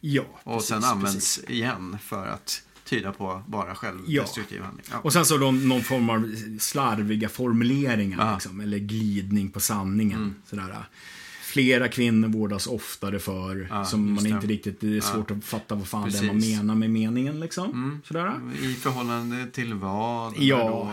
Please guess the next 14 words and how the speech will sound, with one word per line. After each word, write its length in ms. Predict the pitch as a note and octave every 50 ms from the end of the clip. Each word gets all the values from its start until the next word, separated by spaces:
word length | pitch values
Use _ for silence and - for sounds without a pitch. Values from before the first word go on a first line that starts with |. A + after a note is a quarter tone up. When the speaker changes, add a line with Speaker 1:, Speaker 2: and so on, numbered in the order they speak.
| G#2+ G2+
Speaker 2:
hur 60 | G#2+
vidare. 540 | G2+ G#2+ G#2 G2 G2 G2 G2+ G2+ G2+ G2+ G#2
Speaker 1:
Och 120 | D#3+ D3+ C#3
den 140 | C3 B2 B2
här 220 | B2 A#2 A#2 A2
kedjan 640 | - - C#3+ B2+ A#2+ A#2+ A#2 A#2+ B2 A#2 A2+ A2 A2
där 140 | G#2+ G#2+ G#2+
Speaker 2:
Mm. 120 | G#2 G#2+
Speaker 1:
tjugotvå 380 | - - B2+ A#2+ - B2+ A#2 G#2+
procents 340 | - - - A2 G#2 -
minskning 520 | A2 A2 A2 G#2+ G#2 - - G#2+ G2+ G2+ G2
blir, 280 | G2+ G#2 G2+ G2+ G2 F#2+ G2 G2+ G2 - -
mm, 320 | G2+ G2 F#2+ F#2+ F#2+ F#2+
Speaker 2:
En, 280 | B2 A2+ G#2 G#2+ G#2+